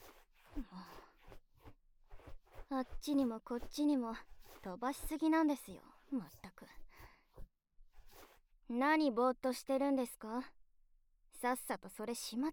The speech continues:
てくださいよ。一回出したらすっきりしたでしょ？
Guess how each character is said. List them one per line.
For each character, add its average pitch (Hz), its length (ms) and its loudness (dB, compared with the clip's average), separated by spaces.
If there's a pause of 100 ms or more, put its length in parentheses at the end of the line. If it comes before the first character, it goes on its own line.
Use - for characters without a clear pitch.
て 311 120 -4
く 320 100 0
だ 302 100 2
さ 285 140 -2
い 240 120 -2
よ。 233 120 -14 (1600)
一 269 220 0
回 339 200 6
出 370 100 8
し - 80 -2
た 294 100 2
ら 220 100 0
す - 160 -4
っ - 100 -2
き 359 120 0
り 359 120 2
し - 80 -10
た 262 120 4
で 220 120 2
し - 140 -10
ょ？ 311 120 -2